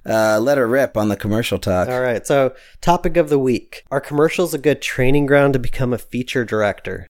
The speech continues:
Speaker 2: So Ridley Scott, Spike Jonze, David Fincher, they all had commercial directing backgrounds. So does that mean that we should all start with commercials and work our way up from there?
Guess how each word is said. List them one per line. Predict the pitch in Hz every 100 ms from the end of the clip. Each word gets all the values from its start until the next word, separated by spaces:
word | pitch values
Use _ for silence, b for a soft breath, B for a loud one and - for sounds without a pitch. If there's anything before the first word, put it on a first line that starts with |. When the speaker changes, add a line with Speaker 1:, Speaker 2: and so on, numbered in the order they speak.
| _
Speaker 2:
So | - 135
Ridley | 131 160 156
Scott, | - 151 139 143 -
Spike | - 135 135 -
Jonze, | 135 131 135 131 -
David | 123 123 120
Fincher, | 131 123 - 135 131
they | 117 120 - -
all | 123 131 131 127 117
had | - 127 113 101 -
commercial | - 120 117 120 107 104
directing | 101 107 104 110 101
backgrounds. | 98 98 104 92 87 - - b b b -
So | - 123 113
does | 107 120 113
that | 123 117
mean | 127 127
that | -
we | 110
should | - 117
all | 110 117 117
start | - - 113 -
with | 123
commercials | - 113 120 - 147 151 - -
and | 117
work | 117 113 -
our | 117 113
way | 107 117 117
up | -
from | 120 110
there? | 113 127